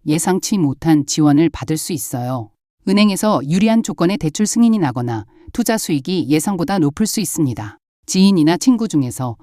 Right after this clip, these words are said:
좋은 재테크 정보나 투자 기회를 알려주는 경우도 있을 수 있어요. 이번 달에 만날 수 있는 귀인의 띠는 호랑이띠, 개띠, 양띠입니다. 호랑이띠와는 열정적인 협업에서 좋은 시너지를 낼 수 있고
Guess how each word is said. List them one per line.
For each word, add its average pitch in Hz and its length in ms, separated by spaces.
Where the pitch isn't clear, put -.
좋은 190 260
재테크 - 400
정보나 139 540
투자 233 260
기회를 160 400
알려주는 147 520
경우도 139 500
있을 160 240
수 180 160
있어요. 110 460
이번 196 260
달에 196 220
만날 160 260
수 - 140
있는 156 300
귀인의 175 340
띠는 147 420
호랑이띠, 160 800
개띠, 143 600
양띠입니다. 135 800
호랑이띠와는 175 840
열정적인 208 580
협업에서 175 680
좋은 165 260
시너지를 165 480
낼 147 160
수 - 160
있고 123 380